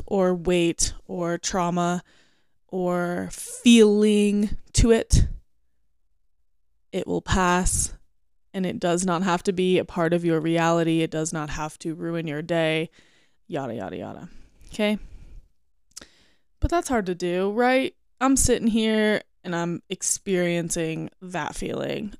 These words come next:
of, like, fomo, of wanting love, of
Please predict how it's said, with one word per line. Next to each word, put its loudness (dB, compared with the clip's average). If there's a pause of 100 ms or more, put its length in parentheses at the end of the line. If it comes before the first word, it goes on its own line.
of, -8
like, -8
fomo, -2 (760)
of -6 (800)
wanting -4
love, 0 (300)
of 0